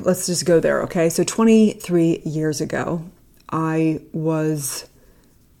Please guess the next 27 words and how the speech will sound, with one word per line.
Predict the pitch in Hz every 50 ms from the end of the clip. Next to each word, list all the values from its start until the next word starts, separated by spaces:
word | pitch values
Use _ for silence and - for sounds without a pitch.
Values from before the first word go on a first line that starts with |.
| _ _ -
I | - 170 170
was, | 160 156 156 147 -
how | - - 175 165
old | 165 151 139
was | 147 143 139
I? | - 110 -
I | -
was | - 156 -
twenty-four | - - - 214 214 208 - - 160 151 143
years | - - - -
old. | - - - - 131 - -
I | - 165 156
began | 143 170 143 - 165 160 165
my | 170 165 156
spiritual | - - - 160 151 - - 147
journey | 143 156 151 147 151
at | 151 143
twenty-two | - - 170 156 151 147 - - 156 147
when | 151 147
I | 147
had | 147 147 147 143
my | 151 143
stillborn, | 135 - - 160 147 139 151 147 147 143 147 135 - - -
uh, | 151 143 139 135 - - - _ -
full-born, | - - 180 151 147 147 143 143 143 135 - - _ _ _ _ _ _ - -
full-term | - - - - 185 190 190 196 196 196 185 190 - - - _ _ _ _ - - - 202 175 165 160 160 156 147 - -
son. | - - - 147 143 139 - - 147 135